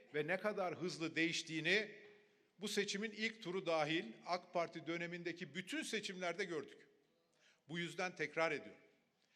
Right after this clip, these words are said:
Görevinizin başından ayrılmayacaksınız.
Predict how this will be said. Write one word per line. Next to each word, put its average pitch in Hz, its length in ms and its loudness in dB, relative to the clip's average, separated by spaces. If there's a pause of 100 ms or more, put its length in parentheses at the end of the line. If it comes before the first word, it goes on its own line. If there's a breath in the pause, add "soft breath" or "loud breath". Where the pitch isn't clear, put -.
(300 soft breath)
Görevinizin 165 800 4
başından 165 640 2
ayrılmayacaksınız. 160 1160 0